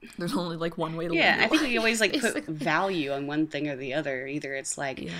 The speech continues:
Speaker 2: "I'm single and I love it and it's the best," or it's, um, "I'm in a, you know, I need to be in a relationship," or whatever. And, like, I don't
Speaker 1: Mm-hmm.
Speaker 2: think either
Speaker 1: Yeah.
Speaker 2: one is inherently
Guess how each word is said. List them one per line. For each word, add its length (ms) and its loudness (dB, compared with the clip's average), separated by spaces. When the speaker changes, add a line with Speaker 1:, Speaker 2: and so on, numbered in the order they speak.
Speaker 2:
"I'm 140 0
single 420 4
and 160 -6
I 100 -4
love 260 0
it 20 -2
and 100 -4
it's 140 -6
the 100 -6
best," 380 -2
or 160 2
it's, 400 2
um, 460 0
"I'm 160 2
in 100 2
a, 80 0
you 140 -6
know, 240 0
I 100 -4
need 220 2
to 80 -4
be 100 0
in 80 -2
a 40 -6
relationship," 600 -4
or 120 -8
whatever. 400 -2
And, 100 4
like, 100 8
I 60 8
don't 160 2
Speaker 1:
Mm-hmm. 320 -6
Speaker 2:
think 160 -4
either 240 0
Speaker 1:
Yeah. 80 -2
Speaker 2:
one 240 0
is 200 0
inherently 880 2